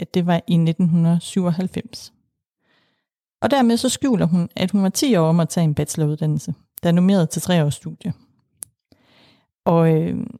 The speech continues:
når man lige graver lidt i Wikipedia, så er det faktisk sådan, at de har, øh, historik, så man kan se, hvad der blev ændret.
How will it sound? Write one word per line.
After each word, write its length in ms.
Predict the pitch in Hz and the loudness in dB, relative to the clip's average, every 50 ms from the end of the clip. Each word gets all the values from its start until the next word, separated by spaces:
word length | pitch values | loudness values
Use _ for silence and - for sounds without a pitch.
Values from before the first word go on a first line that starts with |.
| _ - - | _ -2 0
når 100 | 180 185 | 2 2
man 160 | 196 196 208 | 4 2 2
lige 180 | 220 233 226 | 2 0 0
graver 340 | - - 170 185 226 254 240 | 0 0 2 2 4 4 4
lidt 200 | 214 190 190 190 | 4 2 2 2
i 40 | 202 | 2
Wikipedia, 760 | 175 175 170 - 180 - - - 214 220 226 - - - 143 - - - | 0 0 -2 -2 -2 -4 -2 -2 -2 -2 -2 -2 -4 -6 -6 -6 -8 -14
så 160 | - - 180 | -8 -4 0
er 100 | 175 185 | 0 2
det 120 | 196 208 - | 2 0 0
faktisk 520 | - - 196 - - - 196 - - - | 0 -2 -2 -4 -6 -6 -6 -6 -4 -2
sådan, 300 | - 185 - - 170 151 - - - _ _ _ _ _ _ _ _ _ _ _ _ _ - - - - | -2 -2 0 0 0 -2 -2 -4 -18 _ _ _ _ _ _ _ _ _ _ _ _ _ -20 -8 -2 -2
at 220 | 214 - - - | -2 0 0 0
de 120 | 202 190 | 2 2
har, 420 | 156 - 180 170 165 160 156 156 156 | 2 2 2 2 2 2 2 0 0
øh, 300 | - 165 160 165 165 - - | 0 0 0 -2 -2 -4 -2
historik, 540 | - 180 - - - 175 - 185 190 - | -2 -2 -2 -2 -4 -2 -2 -2 -2 -2
så 200 | - - - 180 | -4 -4 0 0
man 160 | 170 170 170 156 | 2 2 2 2
kan 100 | 190 180 | 0 2
se, 180 | - 214 190 | 0 0 0
hvad 140 | - 180 175 | 0 0 0
der 100 | 180 180 | 0 0
blev 220 | - 202 196 190 - | 0 0 0 0 2
ændret. 380 | 240 240 269 262 - - 160 | 2 0 0 0 -4 -8 -8